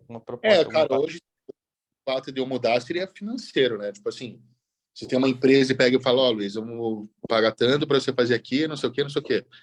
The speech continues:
Speaker 2: Pô, show de bola. Hoje em Curitiba, por enquanto, eu tenho a estrutura que eu preciso, a cidade não é cara, a qualidade de vida é boa,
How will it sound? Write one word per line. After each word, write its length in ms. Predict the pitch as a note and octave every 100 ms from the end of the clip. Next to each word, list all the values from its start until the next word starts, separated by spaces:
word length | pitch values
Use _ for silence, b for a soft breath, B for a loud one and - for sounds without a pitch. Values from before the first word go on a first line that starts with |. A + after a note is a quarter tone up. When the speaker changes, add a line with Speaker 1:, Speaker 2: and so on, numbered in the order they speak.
| b b b _
Speaker 2:
Pô, 120 | C3+
show 160 | A2+ A#2
de 80 | C3+
bola. 300 | C3+ B2+ - b b
Hoje 200 | C3+ E3
em 60 | F#3+
Curitiba, 520 | F#3 E3+ - D#3+ F3
por 180 | D#3 D#3+
enquanto, 480 | D#3 C3+ D3+ F#3 F#3
eu 60 |
tenho 200 | E3+ E3
a 80 | E3
estrutura 440 | D#3 C#3+ C#3+ C#3+
que 80 | C#3
eu 40 | C3
preciso, 640 | B2 - C#3+ D#3+ A#2+ A2
a 80 | A2
cidade 380 | - A#2 A#2 A#2+
não 80 |
é 80 | A2
cara, 320 | - B2 B2+
a 20 | G#2+
qualidade 360 | G#2+ G#2+ G#2+
de 80 | G#2+
vida 160 | A2+ G#2+
é 20 |
boa, 400 | G2+ B2 C3